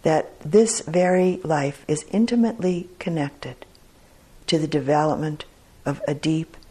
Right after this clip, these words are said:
generosity of heart, the liberation in this life, and the joy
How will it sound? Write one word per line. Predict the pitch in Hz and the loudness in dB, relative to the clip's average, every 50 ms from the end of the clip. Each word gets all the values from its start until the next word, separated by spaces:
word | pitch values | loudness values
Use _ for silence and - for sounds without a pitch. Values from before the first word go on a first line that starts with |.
| - - - - - | -20 -20 -20 -20 -6
generosity | - 165 165 165 165 151 143 143 139 - - 156 147 143 135 - - | -2 0 0 2 2 2 0 0 -2 -4 -6 -6 -6 -4 -6 -6 -8
of | 139 - | -10 -10
heart, | 139 143 139 135 131 123 127 - - - - - - - - - - | -8 -6 -6 -6 -6 -8 -10 -10 -12 -12 -12 -14 -16 -16 -18 -14 -4
the | - 139 | -2 0
liberation | 139 160 165 165 165 156 151 143 143 - - 147 139 | 2 2 2 2 0 0 0 0 -2 -4 -6 -6 -6
in | 127 127 139 | -6 -6 -6
this | 127 131 - - - | -8 -8 -10 -10 -10
life, | 139 123 120 123 - - - - - - - - - - - - - - - - - - - - - - - - _ - - - _ - | -10 -10 -10 -12 -14 -18 -20 -20 -20 -20 -20 -20 -20 -20 -20 -20 -20 -20 -20 -20 -20 -20 -20 -20 -20 -20 -20 -20 _ -20 -20 -20 _ -8
and | 131 139 139 139 | -6 -4 -2 -2
the | 143 | -4
joy | 143 - 147 135 131 127 127 123 120 113 | -2 -2 -2 -2 -2 -2 -6 -8 -12 -14